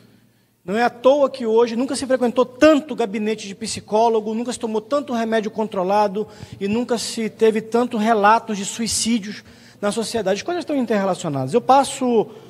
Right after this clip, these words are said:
a palavra ao professor Klebs Sombra, que é professor da seduc,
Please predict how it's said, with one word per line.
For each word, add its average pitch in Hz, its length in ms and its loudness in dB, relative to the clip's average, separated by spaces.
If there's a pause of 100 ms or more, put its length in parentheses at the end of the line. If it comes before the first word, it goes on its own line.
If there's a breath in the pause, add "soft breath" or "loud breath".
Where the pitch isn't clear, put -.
(120)
a 196 100 6
palavra 202 400 4
ao 180 60 -2
professor 190 400 -4
Klebs 196 420 0 (180)
Sombra, 220 380 -4 (400 loud breath)
que 202 140 -2
é 214 160 6
professor 220 640 2
da 202 140 0
seduc, 226 680 -2